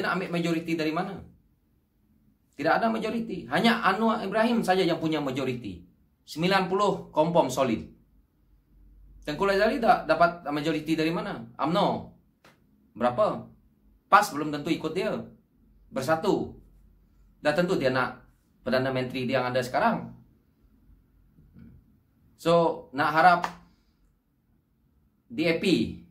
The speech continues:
bersama Tengku Razali, saya rasa tidaklah. Kalau Amanah, saya tidak tahu.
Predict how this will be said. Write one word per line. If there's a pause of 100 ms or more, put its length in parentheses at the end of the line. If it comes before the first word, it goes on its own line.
(160)
bersama
Tengku
Razali,
saya
rasa
tidaklah. (1200)
Kalau
Amanah,
saya
tidak
tahu.